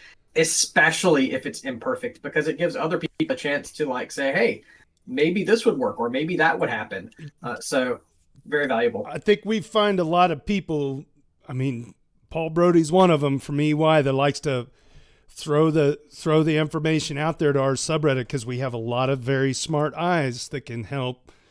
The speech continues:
Speaker 2: you know, craft, you know, maybe a final form of these things that,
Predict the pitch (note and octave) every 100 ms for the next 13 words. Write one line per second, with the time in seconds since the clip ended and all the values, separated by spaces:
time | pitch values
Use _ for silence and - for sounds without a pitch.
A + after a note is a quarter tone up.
0 | _ - C3 C3 B2 - - C#3+ C3+ C3
1 | - - _ F#3 C#3+ B2+ B2 A#2+ B2+ B2+
2 | A#2 - B2+ B2+ B2 A#2 _ _ _ _
3 | - F3+ E3 D#3 C3 A#2+ B2+ A#2 A#2 -
4 | C3 A#2+ G#2+ C3+ A#2